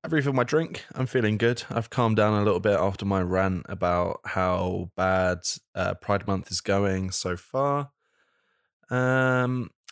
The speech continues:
a-, actually, while I was, while I was just kind of potting around my kitchen, um, I saw on Instagram, uh, from Hoxton Mini Press, new photo book for all of the photography and art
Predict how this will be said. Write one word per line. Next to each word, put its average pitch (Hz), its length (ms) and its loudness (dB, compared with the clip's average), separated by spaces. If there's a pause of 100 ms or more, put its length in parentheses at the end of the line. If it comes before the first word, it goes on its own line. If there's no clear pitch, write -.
(400)
a-, 120 160 -8
actually, 202 420 0
while 131 220 2
I 135 40 2
was, 117 580 0
while 107 180 0
I 113 80 2
was 107 340 -2
just - 160 -6
kind 98 160 -2
of 92 160 -4
potting 95 240 -4
around 98 220 2
my 95 100 0
kitchen, 87 560 -6 (680)
um, 101 500 2 (540)
I 117 760 2 (200)
saw - 680 0
on 123 160 2
Instagram, 92 1080 0
uh, 92 240 2
from 101 240 -4
Hoxton 113 380 -2
Mini 117 180 2
Press, 90 380 0
new 107 120 -2
photo 92 300 0
book - 360 -4 (120)
for 92 680 0 (680)
all 107 160 2
of 98 80 2
the 95 260 4 (180)
photography 92 680 -2
and 90 200 -2
art 90 320 -4